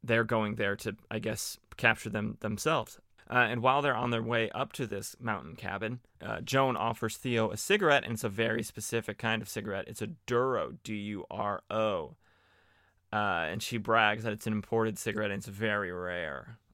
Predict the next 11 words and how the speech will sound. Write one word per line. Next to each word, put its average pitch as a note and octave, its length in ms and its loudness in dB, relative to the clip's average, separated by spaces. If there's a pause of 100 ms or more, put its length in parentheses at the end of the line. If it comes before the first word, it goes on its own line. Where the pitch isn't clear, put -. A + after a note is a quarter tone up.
(140)
Uh, F#2+ 140 -10
all A2 180 -2
right, B2+ 220 0
Joan. C2 320 -10 (220)
Uh, C#2 200 -12
is G#2 120 -8
this, A2 180 -4 (120)
is G#2+ 80 -6
this G#2+ 140 -2
advertising A2+ 840 0
placement? B2+ 460 -2